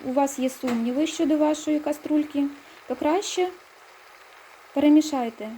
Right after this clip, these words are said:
яблучко з цукром і залишіть на одну годинку, щоб яблука випустили свій сік і цукор не підгорів.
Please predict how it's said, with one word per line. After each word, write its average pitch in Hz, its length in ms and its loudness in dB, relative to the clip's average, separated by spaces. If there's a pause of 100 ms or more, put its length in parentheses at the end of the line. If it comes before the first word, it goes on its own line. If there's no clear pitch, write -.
яблучко 233 480 -8
з 285 80 -12
цукром 339 400 2
і - 20 4
залишіть 277 580 -2
на 269 180 -2
одну 240 240 -2
годинку, 214 520 -8 (800)
щоб 233 180 -4
яблука 349 500 2 (520)
випустили 285 580 0
свій 254 260 -4
сік 226 240 -10 (720)
і 240 60 -8
цукор 302 380 -4
не 254 160 0
підгорів. 226 500 -6